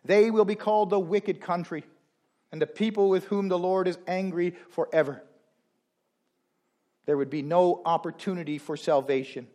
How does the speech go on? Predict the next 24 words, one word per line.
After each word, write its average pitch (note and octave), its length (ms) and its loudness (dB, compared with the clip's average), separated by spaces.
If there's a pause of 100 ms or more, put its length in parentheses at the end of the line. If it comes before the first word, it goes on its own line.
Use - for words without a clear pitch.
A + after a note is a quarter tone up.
(440)
These G3+ 260 0
events G#3 400 2
would G3 140 0
take G#3 200 -2
place G#3+ 240 2
for G3 160 -2
all A3 120 4
of A3 100 4
Israel A3 340 2
to G#3 120 -8
see. G3+ 440 -8 (220)
Our - 80 -2
text G3 300 0
says, F#3 200 0
"Your G3+ 180 2
eyes A#3 380 4
shall B3 240 0
see B3 320 -6
this, G#3+ 320 -2 (840)
and C3+ 160 -10
you E3+ 160 -6
shall D#3 220 2
say, D#3 200 -2
'Great C3+ 580 0